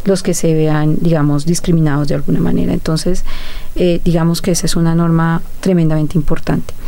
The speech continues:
Tenemos que resaltar, también hablando ya desde el punto de vista sucesoral, hay dos sentencias, una de dos mil once y otra de dos mil doce, eh, C, la C doscientos ochenta y tres y la C doscientos treinta y ocho, dos mil once, dos mil doce en ese orden.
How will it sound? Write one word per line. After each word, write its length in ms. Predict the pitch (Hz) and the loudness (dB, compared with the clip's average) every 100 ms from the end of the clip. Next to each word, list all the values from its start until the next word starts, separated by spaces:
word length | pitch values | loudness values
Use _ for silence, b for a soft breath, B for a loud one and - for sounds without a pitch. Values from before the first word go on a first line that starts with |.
| B B B B | B B B B
Tenemos 260 | 233 226 240 | 2 2 2
que 100 | 302 | 0
resaltar, 640 | 285 262 - 190 196 - - - | 2 0 0 2 2 2 0 -2
también 400 | - 185 170 170 | 0 0 2 2
hablando 380 | 185 190 190 190 | 2 0 0 0
ya 320 | 185 190 185 | 0 0 0
desde 180 | 185 190 | 0 -2
el 60 | 185 | -2
punto 340 | 175 165 170 | -2 0 2
de 60 | 170 | 2
vista 260 | 165 - | 2 2
sucesoral, 680 | 170 175 170 - 175 170 175 - | 0 -2 -2 0 0 0 -2 -4
hay 260 | 175 180 185 - | -2 0 -2 -6
dos 200 | 190 208 | -2 -2
sentencias, 800 | 214 226 226 208 170 - 175 - - - B B B B B - | 0 -2 0 -2 -2 -2 -4 -6 -18 -20 B B B B B -4
una 280 | 185 190 202 | 0 2 0
de 40 | |
dos 120 | 196 | 0
mil 180 | 175 175 | 0 2
once 300 | 180 175 185 | 0 0 0
y 100 | 170 | 0
otra 200 | 170 185 | 0 0
de 60 | 185 | 2
dos 80 | 170 | 2
mil 200 | 160 160 | 2 2
doce, 560 | 180 175 185 180 185 226 | 0 0 0 0 -2 -2
eh, 460 | 180 170 165 165 160 | 0 2 2 0 -2
C, 380 | - 185 185 185 | -2 0 0 0
la 160 | 170 | -2
C 140 | 170 196 | 0 0
doscientos 500 | 202 214 208 214 214 | 0 -2 -2 -2 -2
ochenta 340 | 202 190 180 | -2 -2 -2
y 40 | |
tres 280 | 170 180 170 | -2 -2 0
y 60 | 185 | 0
la 120 | 175 | 0
C 140 | 165 | 0
doscientos 460 | 180 175 196 185 185 | 0 0 -2 -2 0
treinta 340 | - 196 - | 0 0 0
y 80 | 170 | 2
ocho, 320 | 180 170 202 202 B B B | 0 0 -4 -4 B B B
dos 140 | - 190 | -2 0
mil 160 | 185 | 2
once, 200 | 185 180 | 0 0
dos 140 | 196 175 | 0 0
mil 160 | 175 | 0
doce 260 | 175 175 185 | 2 0 0
en 120 | 180 | 0
ese 240 | 175 190 190 | 0 0 0
orden. 340 | 170 165 | 2 0